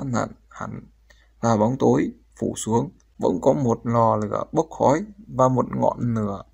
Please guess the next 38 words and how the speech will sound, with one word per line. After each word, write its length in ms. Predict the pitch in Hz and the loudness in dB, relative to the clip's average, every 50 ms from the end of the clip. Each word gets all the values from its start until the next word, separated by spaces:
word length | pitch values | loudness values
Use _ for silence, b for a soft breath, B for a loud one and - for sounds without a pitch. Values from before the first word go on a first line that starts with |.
| _ _ | _ _
ờ, 100 | 135 131 | 2 6
một 200 | 131 127 123 123 | 6 6 4 4
ngọn 240 | 120 120 - 117 110 | 0 -2 0 0 0
lửa 180 | 107 98 92 98 - | 0 0 -2 -4 -4
cháy 320 | - 113 117 127 165 208 - - - - - - | -2 0 0 0 0 -2 -8 -12 -18 -14 -4 0
phừng 360 | - 127 120 113 110 110 110 113 | 2 2 2 2 0 -2 -2 -2
đi 180 | 127 131 123 | -2 -2 -2
ngang 240 | 131 131 127 123 120 | -2 -4 -4 -4 -2
qua, 380 | - 123 120 120 117 110 104 - - _ _ _ | -2 0 0 0 0 -2 -4 -8 -14 _ _ _
các 200 | - 123 123 - | -10 -8 -4 -2
sinh 320 | - - - 117 117 113 107 | -2 -2 0 -2 -4 -4 -2
tế 240 | - 104 110 131 - - - - | 0 0 0 0 -2 -4 -8 -8
bị 200 | - - - - - - - | -8 -8 -8 -12 -18 -6 -2
phân 140 | 110 110 113 | -2 4 6
đôi. 240 | 117 117 113 110 113 - _ _ _ _ b b b b b b b b b - | 8 8 6 4 0 -8 _ _ _ _ b b b b b b b b b -4
Ngày 220 | 113 110 101 85 | 0 0 0 0
hôm 220 | 107 117 120 113 107 | 0 0 2 4 4
ấy, 200 | 104 104 - - - _ _ _ _ _ | 4 4 2 -2 -8 _ _ _ _ _
Chúa 300 | - - 131 120 127 120 - | -4 -2 2 2 2 2 2
kết 140 | - 151 - | -2 -4 -2
ước 220 | - 160 156 - - | 0 -2 -2 -2 -2
với 100 | 123 120 | -2 -2
Abraham 440 | 123 120 - 120 117 117 117 113 110 | -2 -2 0 0 0 0 0 4 6
rằng: 220 | 120 113 107 107 - _ _ _ _ _ _ _ | 8 8 8 4 -2 _ _ _ _ _ _ _
"Ta 120 | - 127 | 2 2
đã 120 | 120 131 131 | 4 4 4
ban 260 | 131 127 127 127 127 | 4 2 2 2 -2
cho 140 | - 123 120 | -2 -2 0
dòng 280 | 113 113 113 107 120 | 0 -2 -2 -4 -6
dõi 200 | 127 123 - - - | -6 -6 -6 -6 -2
con 220 | - 131 131 127 - - _ | 0 0 0 0 -4 -8 _
đất 200 | - - - - | -6 -6 -6 -4
nước 200 | 156 160 156 151 | -4 -4 -2 0
này, 220 | 127 117 107 107 113 - _ _ _ _ _ _ _ _ _ _ | 0 0 0 -2 -4 -10 _ _ _ _ _ _ _ _ _ _
từ 200 | - 123 113 - | -6 -6 -6 -4
sông 280 | - - - 131 120 120 | -4 -4 -2 -2 -4 -2
Ai 120 | - 120 117 | -4 -4 0
Cập 180 | - 110 104 | 0 0 0